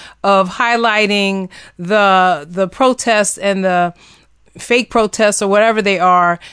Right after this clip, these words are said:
that they want to highlight. And it's up to us who have a real understanding and having real understanding and solidarity with people around the world to,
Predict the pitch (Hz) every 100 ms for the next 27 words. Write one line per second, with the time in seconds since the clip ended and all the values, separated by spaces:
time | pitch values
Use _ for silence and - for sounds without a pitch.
0 | - - - 185 214 208 196 254 277 196
1 | 151 - 170 156 135 123 - _ 202 190
2 | 190 180 180 208 202 - 214 202 196 -
3 | 208 196 202 185 185 214 190 185 185 -
4 | 262 311 240 196 196 185 - - 240 226
5 | 220 196 220 262 254 - 247 220 - 247
6 | 269 247 190 - 226 208 185 196 247 233
7 | 214 185 196 - 233 208 196 202 190 190
8 | 233 359 277 220 208 - - - - -
9 | - 262 233 214 208 196